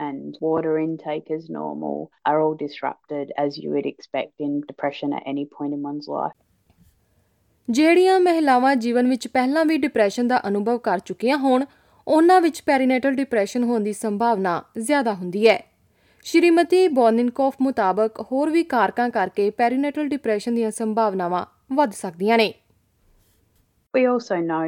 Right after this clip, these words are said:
Speaker 1: that people who have a familial history, so genetically, may also have an increased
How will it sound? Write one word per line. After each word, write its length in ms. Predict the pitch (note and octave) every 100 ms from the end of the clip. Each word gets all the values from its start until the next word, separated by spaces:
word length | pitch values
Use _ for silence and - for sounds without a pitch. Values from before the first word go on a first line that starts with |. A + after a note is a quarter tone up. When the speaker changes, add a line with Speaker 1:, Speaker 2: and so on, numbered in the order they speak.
| E3
Speaker 1:
that 200 | - -
people 280 | E3 D#3+ D#3 D#3+
who 80 | D#3+
have 180 | E3 D#3
a 20 | D#3
familial 580 | - D3+ G#3+ G#3+ E3 D3 -
history, 460 | - - - G#3 C4+ -
so 140 | D3+ D3 D3
genetically, 640 | D#3+ D3 D3 - - E3+ B3 C4 - E3
may 220 | D#3 D#3 D#3 - D#3+
also 260 | E3+ - E3+ E3+
have 240 | E3 E3 -
an 100 | E3+
increased 580 | F3 F3 F3 F3+ -